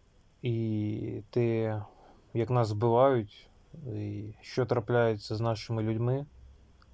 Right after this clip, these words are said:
як люди втрачають своїх близьких, коханих, як люди потрапляють у полон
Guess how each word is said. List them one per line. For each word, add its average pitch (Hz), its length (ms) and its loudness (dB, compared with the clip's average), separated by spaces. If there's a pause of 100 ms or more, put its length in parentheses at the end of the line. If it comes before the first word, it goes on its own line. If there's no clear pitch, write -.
(600)
як 117 200 0
люди 127 200 4
втрачають 120 540 2
своїх 117 300 0
близьких, 120 480 0
коханих, 110 800 -2 (680)
як 123 180 0
люди 131 220 4
потрапляють 127 760 2
у 131 80 0
полон 123 680 4